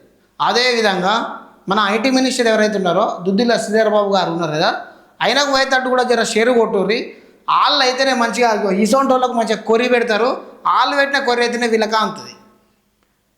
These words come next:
ఎందుకు అంటానా గింత మాట అన్నావా అని చెప్పి అంటే మీకు చెప్తా చూడుర్రి. ఇది, ఇగో, ఇది ఒక వార్త. అధికారుల నిర్లక్ష్యం, రోడ్డు మధ్యలో విద్యుత్ స్తంభాలు. ఇక చూడు,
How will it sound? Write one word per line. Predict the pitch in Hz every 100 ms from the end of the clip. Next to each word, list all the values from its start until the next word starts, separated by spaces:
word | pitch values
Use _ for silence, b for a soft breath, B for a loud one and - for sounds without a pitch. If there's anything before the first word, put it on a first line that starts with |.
| 185
ఎందుకు | 214 285 285
అంటానా | 277 269 269
గింత | 254 240
మాట | 254 247 233
అన్నావా | 226 220
అని | 220
చెప్పి | 208 214
అంటే | 196 214 190 185 -
మీకు | 190 185
చెప్తా | 208 208 190
చూడుర్రి. | 180 165 220 - - B B -
ఇది, | 254 233 233 - - - _ _
ఇగో, | 220 226 202
ఇది | 233
ఒక | 233
వార్త. | 208 190 208 208 214 135 - - - -
అధికారుల | 196 269 294 285 285
నిర్లక్ష్యం, | 247 240 254 196 269 254
రోడ్డు | 220 247
మధ్యలో | 240 233 233
విద్యుత్ | 254 202 208
స్తంభాలు. | 214 220 160 139 - - - _ _ _ _ _ _ -
ఇక | 202 190
చూడు, | 233 196